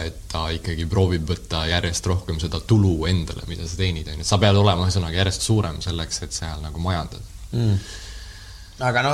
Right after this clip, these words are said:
Speaker 2: ma ei tea, ma just rääkisin ka seda, või no ma ei tea, ma ei tunne seda Amazoni äri nii palju hästi kui, kui sina loomulikult, aga ka, noh, kogu aeg on ju tegelikult konkurentsi seal ja kogu aeg tegelikult tulevad jälle uued ja saavad hakkama alati, vaata, et sellepärast ma arvan, et
Speaker 1: Jaa, jaa,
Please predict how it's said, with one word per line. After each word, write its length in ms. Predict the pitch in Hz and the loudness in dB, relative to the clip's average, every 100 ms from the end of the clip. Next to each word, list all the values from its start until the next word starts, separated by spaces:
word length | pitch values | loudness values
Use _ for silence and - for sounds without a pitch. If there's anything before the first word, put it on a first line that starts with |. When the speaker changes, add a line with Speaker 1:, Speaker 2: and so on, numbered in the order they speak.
| 147 123 113 | -2 -6 -2
Speaker 2:
ma 100 | 131 | 0
ei 60 | 135 | 4
tea, 140 | 113 | 4
ma 140 | 107 107 | 4 4
just 200 | 107 - | 2 0
rääkisin 280 | 110 - 107 | -2 0 0
ka 60 | |
seda, 220 | 104 98 95 | 2 4 4
või 140 | 110 | 2
no 60 | 131 | 2
ma 80 | 131 | 2
ei 80 | 131 | 2
tea, 80 | 107 | 4
ma 200 | 107 104 | 4 4
ei 100 | 101 | 2
tunne 220 | 120 117 | 0 0
seda 180 | 92 104 | 2 2
Amazoni 360 | 101 92 90 92 | 2 0 0 0
äri 180 | 95 95 | 2 2
nii 100 | 110 98 | 2 2
palju 240 | 90 90 | -2 0
hästi 300 | 92 92 92 | 0 -2 -2
kui, 220 | 92 92 90 - - - - | -4 -4 -4 -10 -20 -20 -6
kui 160 | 101 | 0
sina 300 | 95 131 127 98 | 2 4 4 4
loomulikult, 560 | 95 92 87 92 - 92 | 2 0 -2 -6 0 2
aga 360 | 92 90 98 92 92 95 - - - 113 | 2 2 2 2 2 -2 -8 -18 -4 -4
ka, 60 | - | -2
noh, 140 | 120 127 | -2 2
kogu 220 | 147 143 | 4 6
aeg 140 | 139 101 | 4 2
on 60 | 95 | 0
ju 40 | |
tegelikult 180 | 95 95 | 0 2
konkurentsi 540 | 107 101 90 92 - 104 | 0 0 -2 -4 -4 -4
seal 160 | 90 | -4
ja 80 | 92 | -2
kogu 220 | 117 117 | 0 2
aeg 140 | 107 98 | 2 2
tegelikult 460 | 120 113 92 - - | 2 2 0 -6 -4
tulevad 260 | 123 107 92 | 2 2 2
jälle 160 | 92 98 | 2 2
uued 300 | 113 98 90 | 2 2 2
ja 20 | |
saavad 300 | 107 98 95 | 2 2 2
hakkama 320 | 107 - 87 | -2 -4 -8
alati, 240 | 87 - 90 | -8 -8 -4
vaata, 240 | 90 98 | -4 -2
et 80 | - | -2
sellepärast 300 | 107 98 104 | 0 0 2
ma 60 | 101 | 2
arvan, 140 | 101 | 4
et 20 | |
Speaker 1:
Jaa, 220 | 156 165 95 - - | 2 2 -2 -4 -2
jaa, 140 | 117 | 0